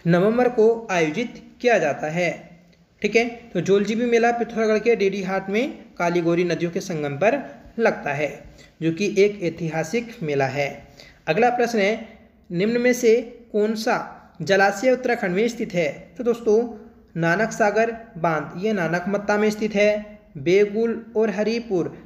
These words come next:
ठीक है, ये भी दोस्तों आपके उधम सिंह नगर में ही स्थित है। तो राइट आंसर रहेगा ऑप्शन डी, उपयुक्त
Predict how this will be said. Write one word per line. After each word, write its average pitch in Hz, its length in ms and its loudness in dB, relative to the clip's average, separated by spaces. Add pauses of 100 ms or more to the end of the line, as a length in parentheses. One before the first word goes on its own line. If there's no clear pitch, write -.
(140)
ठीक 247 140 0
है, 208 100 6
ये 214 160 2
भी 233 100 -2
दोस्तों 208 420 0
आपके 175 300 0 (140)
उधम 185 280 -4
सिंह 233 180 -2
नगर 160 220 0
में 151 120 -6
ही 196 240 0
स्थित - 280 -10
है। 160 140 -2 (360)
तो 165 60 2
राइट 190 200 4
आंसर 202 260 0
रहेगा 190 720 0
ऑप्शन 185 420 -2
डी, 196 380 -2
उपयुक्त 220 480 -4